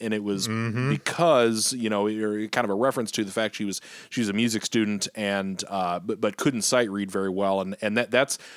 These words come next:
Speaker 1: that, that's an approach or, or a, uh, a situation that I kind of, you know, relate to.
Speaker 2: Hmm.
Speaker 1: And,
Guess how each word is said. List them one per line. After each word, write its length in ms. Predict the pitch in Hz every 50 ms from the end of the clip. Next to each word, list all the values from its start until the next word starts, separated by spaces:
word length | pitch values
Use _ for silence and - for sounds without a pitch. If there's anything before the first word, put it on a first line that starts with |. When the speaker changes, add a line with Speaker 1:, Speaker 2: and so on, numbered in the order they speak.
| - - -
Speaker 1:
that, 180 | - 135 -
that's 220 | 131 135 156 - -
an 60 | 113
approach 540 | 95 87 - - 143 131 131 127 117 - -
or, 220 | 120 107 107 107 104
or 260 | 107 110 104 104 101
a, 260 | 98 95 92 92 95 -
uh, 200 | 98 95 92 87 -
a 60 | 95 -
situation 560 | - 160 143 - 143 131 127 127 - - 107
that 140 | 107 107 -
I 140 | 90 107 107
kind 220 | - - 117 107
of, 160 | 98 92 - - - - - _ -
you 80 | 120
know, 240 | 107 98 98 104 104 104
relate 440 | 110 110 101 104 117 117 117 - -
to. 180 | - - 113 110
Speaker 2:
Hmm. 180 | 104 180 139
Speaker 1:
And, 180 | 98 95 95